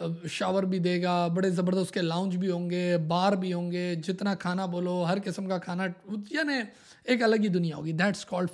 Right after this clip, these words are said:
first class। और obviously उसकी प्राइस इकोनॉमी क्लास, नॉर्मल क्लास के सामने कई गुना ज़्यादा होगी, ठीक है ना? अच्छा, उसके बाद एक दूसरी क्लास होती है जिसको हम कहते हैं बिजनेस क्लास। वो भी एक एक्सपेंसिव क्लास होती है, लेकिन वो फर्स्ट क्लास से थोड़ी नीचे होती है। उसमें भी अच्छा आपको लेग रूम मिलता है, अपना सेपरेट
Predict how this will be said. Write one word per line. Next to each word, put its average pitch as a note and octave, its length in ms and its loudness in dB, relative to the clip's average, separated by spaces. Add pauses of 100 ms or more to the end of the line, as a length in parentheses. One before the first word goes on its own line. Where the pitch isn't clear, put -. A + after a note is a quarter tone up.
first F3+ 220 0
class। F3+ 240 -2
और F#3 160 -2
obviously G3+ 320 -6
उसकी F3+ 220 -8
प्राइस F#3+ 460 -4 (440)
इकोनॉमी G#3+ 480 -2
क्लास, G3 380 -4
नॉर्मल F#3+ 300 -2
क्लास F#3 280 -4
के F#3 100 -8
सामने G3 300 -2
कई A3 360 -4
गुना F#3 240 -2
ज़्यादा - 280 -8
होगी, D3+ 320 -10
ठीक A3+ 180 2
है E3 60 0
ना? G3 100 -2 (380)
अच्छा, G3 160 0
उसके - 360 -2
बाद B3+ 200 2
एक G3+ 140 2
दूसरी A3 280 4
क्लास G#3+ 320 -2
होती A3 140 -8
है G#3 60 -2
जिसको G3 260 -4
हम G3+ 60 -2
कहते F#3 220 -4
हैं F#3 140 2
बिजनेस F3 320 2
क्लास। - 360 -12
वो G3 80 4
भी B3+ 160 4
एक A#3 60 -2
एक्सपेंसिव G#3 440 -6
क्लास G3+ 320 -6
होती - 140 -10
है, A3+ 40 -6
लेकिन A3 200 -6
वो G3+ 80 -4
फर्स्ट B3+ 360 -4
क्लास F3+ 220 -4
से - 160 -12 (260)
थोड़ी G#3+ 160 2
नीचे D3+ 280 -8
होती D3+ 220 -14
है। D#3 60 -14 (360)
उसमें A3+ 240 -2
भी A3+ 80 -2
अच्छा G3+ 240 -2
आपको G3 220 -4
लेग F3+ 200 0
रूम F#3 120 -2
मिलता F3 300 -4
है, E3+ 60 -4
अपना F3 180 -8
सेपरेट E3+ 580 -8